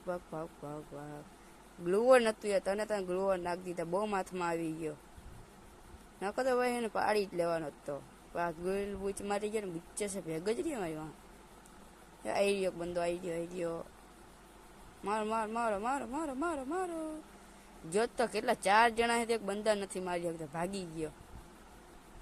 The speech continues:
મરી તો ગયો, બાકી finally કિલ તો બીજાને જ મળ્યો, આપણે ના મળ્યો. બીજું હું હવે બીજા રાઉન્ડમાં કિલ લઈ લે હું.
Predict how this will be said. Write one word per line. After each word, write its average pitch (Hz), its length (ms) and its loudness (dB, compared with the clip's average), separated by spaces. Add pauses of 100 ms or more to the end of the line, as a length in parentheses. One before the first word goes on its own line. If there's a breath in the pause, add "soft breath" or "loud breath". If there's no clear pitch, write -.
(560)
મરી 180 260 2
તો 214 200 0
ગયો, 208 260 2
બાકી 170 540 -2
finally 190 460 0 (100)
કિલ 202 200 0
તો 208 140 -4
બીજાને 202 440 0
જ 156 60 -4
મળ્યો, 165 280 0
આપણે 180 260 -2
ના 196 160 0
મળ્યો. 156 320 -4 (1600)
બીજું 190 380 0
હું 214 220 4
હવે 196 120 6
બીજા 214 360 6
રાઉન્ડમાં 208 380 4
કિલ 175 420 -4
લઈ 165 160 -2
લે 160 160 -2
હું. 147 140 -6